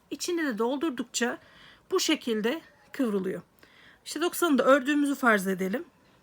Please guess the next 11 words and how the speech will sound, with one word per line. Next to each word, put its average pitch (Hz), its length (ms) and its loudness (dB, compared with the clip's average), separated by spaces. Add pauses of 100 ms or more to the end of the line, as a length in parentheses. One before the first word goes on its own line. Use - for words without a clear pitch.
(200)
Siz - 280 -10
daha 240 160 0
fazla 196 320 -2
oyalamak 208 380 -2
istemiyorum. 254 680 -2 (680)
Şimdi - 200 -12
ipimi 320 260 -2
aldım. 240 420 2 (1700)
Tam 302 200 2
orta 285 260 2
noktası 220 560 -2